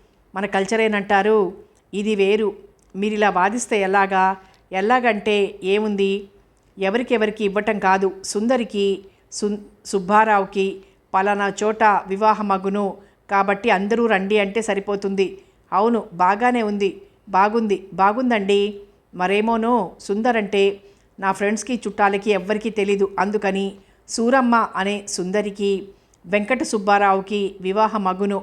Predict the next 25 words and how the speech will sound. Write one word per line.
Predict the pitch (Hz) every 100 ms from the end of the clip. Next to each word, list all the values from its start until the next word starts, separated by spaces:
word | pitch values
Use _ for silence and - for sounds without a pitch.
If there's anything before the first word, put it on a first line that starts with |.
| 196
అని | 190
ఉండాలి. | 202 196 196 190 185 185
బాగుంది | 190 196 220
కదండి. | 208 196 190 190 226 339 - _ _ _ -
సుబ్బారావు | 254 185 208 208 196
మొహం | 196 190 196 -
మళ్ళా | 185 180 202
చూడాలి. | 202 202 190 190 190 - - _ _ 214
ఈ |
పిల్ల | 208 208 220 226 208 -
ఏ | 196 220
బళ్ళో | 247 226 226
చదివిందో | 202 190 202 202 190 - -
పాడుబడి. | 185 185 190 196 196 170 - _ _ _ -
కాలికేస్తే | 208 240 240 233 226 208
మెడకి, | 202 202 202 202
మెడకేస్తే | 196 196 202 220 220 214
కాలికినా? | 190 185 202 202 196 220 330 -
నాన్సెన్స్. | 180 180 180 185 190 185 - _ _ _ -
ఏం, | 190 277 330 -
మీకు | 196 196
ఇష్టం | - 233 220
లేదా? | 202 190 202 302 - _ _ -
అబ్బే, | 185 208 247 285
పర్వాలేదు, | - 202 254 240 196